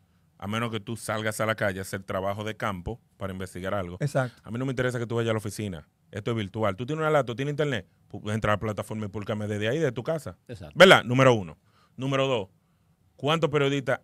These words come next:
Speaker 1: en Estados Unidos se trabaja de la siguiente manera? Tú mencionaste los sueldos. En Estados Unidos se maneja de la siguiente manera. Te pago por artículo.
Speaker 2: Ujú.
Speaker 1: Y dependiendo de la complejidad del
Speaker 2: Ujú.
Speaker 1: artículo, te pago más.
Speaker 2: Ujú.
Speaker 1: Entonces,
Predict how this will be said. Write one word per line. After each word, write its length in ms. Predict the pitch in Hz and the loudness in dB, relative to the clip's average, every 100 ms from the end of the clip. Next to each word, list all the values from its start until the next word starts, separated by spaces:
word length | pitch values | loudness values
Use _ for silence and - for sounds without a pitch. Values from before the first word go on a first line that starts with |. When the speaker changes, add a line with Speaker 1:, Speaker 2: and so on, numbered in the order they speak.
| _ | _
Speaker 1:
en 120 | 131 | 0
Estados 320 | 127 143 151 | 0 0 -2
Unidos 300 | 151 143 139 | -4 -4 -4
se 180 | - 120 | -2 -2
trabaja 460 | 107 - 107 113 127 | -4 -4 2 2 2
de 60 | 117 | -2
la 100 | 107 | -4
siguiente 260 | 110 107 | -6 -8
manera? 260 | 104 95 95 | -6 -8 -8
Tú 80 | 120 | -8
mencionaste 480 | 127 120 117 110 110 | -8 -6 -6 -4 -6
los 140 | 95 | -6
sueldos. 340 | - 85 73 - _ _ _ _ - | -8 -10 -12 -20 _ _ _ _ -12
En 80 | 107 | -4
Estados 220 | 113 139 | -2 -2
Unidos 160 | 139 131 | -2 -2
se 80 | 123 | -2
maneja 160 | 120 | -2
de 60 | 117 | -2
la 80 | 110 | -2
siguiente 260 | 110 107 | -4 -6
manera. 380 | 101 90 82 80 _ _ - | -6 -8 -12 -16 _ _ -14
Te 120 | 98 | -8
pago 320 | 117 123 123 | -2 -2 -4
por 140 | 113 | -6
artículo. 440 | 92 85 73 76 - _ _ _ _ _ _ _ | -10 -12 -20 -20 -20 _ _ _ _ _ _ _
Speaker 2:
Ujú. 260 | 160 143 170 - | -4 -4 -6 -6
Speaker 1:
Y 80 | 113 | -8
dependiendo 400 | 92 98 101 117 | -6 -6 -4 -2
de 40 | |
la 80 | 113 | -2
complejidad 400 | 117 113 113 117 | -4 -6 -2 0
del 80 | 123 | 0
Speaker 2:
Ujú. 60 | 143 | 0
Speaker 1:
artículo, 320 | 147 117 104 | -2 -4 -10
te 80 | 101 | -10
pago 200 | 95 92 | -10 -10
más. 360 | 76 - - _ _ | -14 -20 -20 _ _
Speaker 2:
Ujú. 240 | 151 147 170 _ _ | -6 -4 -6 _ _
Speaker 1:
Entonces, 340 | 120 110 | -8 -6